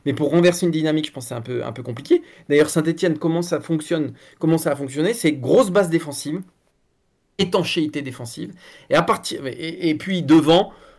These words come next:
bon, bah, c'est un peu la pièce en l'air. Euh, Sissoko, on voit que c'est un gros buteur, donc un péno, une tête, bach-, machin. Mais à partir du moment où t'as plus d'étanchéité défensive, bah, c'est terminé avec cette équipe-là. C'est terminé, parce que de toute façon, sa force, c'est ça. On voit bien que devant,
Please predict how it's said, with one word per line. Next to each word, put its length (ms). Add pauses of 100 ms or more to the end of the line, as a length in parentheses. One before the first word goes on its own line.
(180)
bon, 120
bah, 120
c'est 140
un 80
peu 140
la 100
pièce 280
en 100
l'air. 300
Euh, 160
Sissoko, 500
on 120
voit 160
que 60
c'est 80
un 80
gros 160
buteur, 460
donc 200
un 80
péno, 440
une 140
tête, 200
bach-, 240
machin. 380 (220)
Mais 80
à 20
partir 260
du 80
moment 140
où 40
t'as 120
plus 160
d'étanchéité 640
défensive, 560 (580)
bah, 80
c'est 140
terminé 380
avec 180
cette 180
équipe-là. 400 (240)
C'est 140
terminé, 320
parce 180
que 80
de 40
toute 100
façon, 100
sa 160
force, 400
c'est 140
ça. 260 (240)
On 80
voit 160
bien 200
que 60
devant, 440